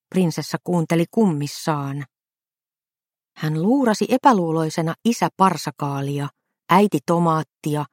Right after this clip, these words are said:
poika kurkkua ja laumaa hernetyttöjä. Ne olivat siis vihollisia.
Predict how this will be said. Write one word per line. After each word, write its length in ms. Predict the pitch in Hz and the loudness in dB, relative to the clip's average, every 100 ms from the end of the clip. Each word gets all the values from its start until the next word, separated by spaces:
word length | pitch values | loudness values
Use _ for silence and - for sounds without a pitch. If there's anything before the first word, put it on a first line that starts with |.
| _ _ _ - | _ _ _ 0
poika 320 | 285 262 - - | 4 4 0 0
kurkkua 640 | 247 214 _ - 165 160 _ _ _ - | 2 2 _ -2 0 0 _ _ _ -2
ja 100 | 190 | 4
laumaa 380 | 277 277 185 175 | 6 6 4 2
hernetyttöjä. 1000 | 202 170 143 - - 160 _ 123 123 120 _ _ _ _ _ _ _ _ _ | 2 0 -2 -4 -4 -6 _ -8 -6 -8 _ _ _ _ _ _ _ _ _
Ne 160 | 165 175 | -2 2
olivat 300 | 160 151 147 | 2 2 0
siis 200 | - 156 - | -2 -2 2
vihollisia. 720 | 175 190 135 131 127 139 131 | 2 2 0 -4 -8 -6 -6